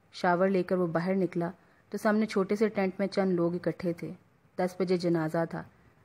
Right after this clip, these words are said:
बिस्मा के सारे रिश्तेदार इकट्ठे हो चुके थे। दाजी भी इस वक्त चंद बुज़ुर्गों के घेरे में थे। आह्यान एक साइड पर बैठ गया। "हमें दो तीन दिन यहाँ रहना होगा।"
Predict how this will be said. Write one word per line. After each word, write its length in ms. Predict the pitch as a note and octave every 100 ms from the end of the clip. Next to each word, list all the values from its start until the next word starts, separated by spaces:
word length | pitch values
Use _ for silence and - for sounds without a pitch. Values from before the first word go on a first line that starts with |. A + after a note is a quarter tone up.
| -
बिस्मा 280 | F#3+ G#3+ G#3
के 120 | G#3+
सारे 340 | G3+ F#3 F#3+
रिश्तेदार 480 | G3+ - F3 E3 E3+
इकट्ठे 340 | F3 F3+ E3+ F#3
हो 120 | E3
चुके 340 | - C#3+ D3 -
थे। 80 | F#3 - _ -
दाजी 320 | E3+ F3 F3+
भी 100 | F#3
इस 180 | F#3 -
वक्त 160 | F#3 F3
चंद 240 | F#3 F#3
बुज़ुर्गों 380 | E3+ E3+ E3 F3+
के 100 | F#3+
घेरे 320 | E3 E3 E3+
में 160 | F#3 F3 F#3+
थे। 100 | F3+ _ _ _ _ -
आह्यान 400 | F#3+ G3 F#3+ G3+
एक 120 | G3+
साइड 280 | - F3 E3+
पर 100 | F#3
बैठ 300 | D#3+ D3 D3+ -
गया। 120 | F3 - _ _ _ _ _ _
"हमें 240 | F#3+ G3+ F#3+
दो 100 | G3+
तीन 280 | G3+ G#3 G#3
दिन 160 | G#3+
यहाँ 220 | G3 F#3
रहना 260 | F3+ F3+ G3
होगा।" 360 | F#3 D3 -